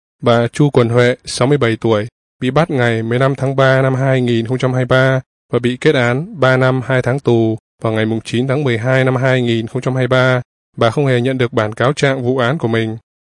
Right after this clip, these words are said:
Gia đình bà cũng không biết gì về tình trạng của bà và không được phép thuê luật sư cho bà. Sau khi bà bị kết án oan sai, họ đã thuê một luật sư cho bà. Khi đọc hồ sơ vụ án của bà, luật sư biết rằng chồng bà được liệt kê là nhân chứng truy tố duy nhất, nhưng chồng bà phủ nhận việc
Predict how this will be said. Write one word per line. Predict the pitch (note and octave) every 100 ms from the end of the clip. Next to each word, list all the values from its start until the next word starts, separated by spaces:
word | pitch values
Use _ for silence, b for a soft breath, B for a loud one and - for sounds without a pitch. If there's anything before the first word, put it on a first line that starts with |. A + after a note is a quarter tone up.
| _
Gia | C3 C3+
đình | B2
bà | A2+ A2
cũng | G#2+ D#3
không | C#3+
biết | D#3 E3
gì | A#2+ A2+
về | A2+
tình | A#2 A2
trạng | B2 B2
của | A2+
bà | A2+ A#2+ A2+ G#2+ -
và | A#2
không | C#3+ C#3
được | A#2
phép | - D#3 -
thuê | C#3 B2
luật | A#2
sư | - C3+ B2+
cho |
bà. | A#2+ A2+ A2 G#2 - _ _ -
Sau | D#3+
khi | D#3
bà | C3 A#2
bị | B2+
kết | B2 D#3
án | B2 D3
oan | C#3 C#3
sai, | - C3+ C3 B2+ _ _
họ | C3
đã | C3 -
thuê | C#3+
một | C3
luật | A#2+ A#2
sư | - C#3 B2+
cho | A#2+
bà. | A#2 A2 G#2+ - _ _ _ _
Khi | -
đọc | C3+ A#2+
hồ | A#2+ A#2+
sơ | - C#3
vụ | B2 C3+
án | A#2+ D#3
của | A#2+
bà, | A2+ A2+ A2 G#2+ _ _ B2+
luật | A#2+
sư | - C#3 C3+
biết | D#3+
rằng | C3 A2+ A2 G#2+ _ -
chồng | A#2+ A2+
bà | A#2 A2+
được | A#2
liệt | A#2+ - -
kê | C3
là | B2
nhân | A#2+ C#3
chứng | - B2 D#3
truy | C#3 B2+
tố | B2 C3+
duy | C#3
nhất, | C#3 E3+ - _ _ _
nhưng | D3+ D3
chồng | - A#2+
bà | A#2 A2+
phủ | A2 A2+
nhận | A2+ B2
việc | A#2 A2+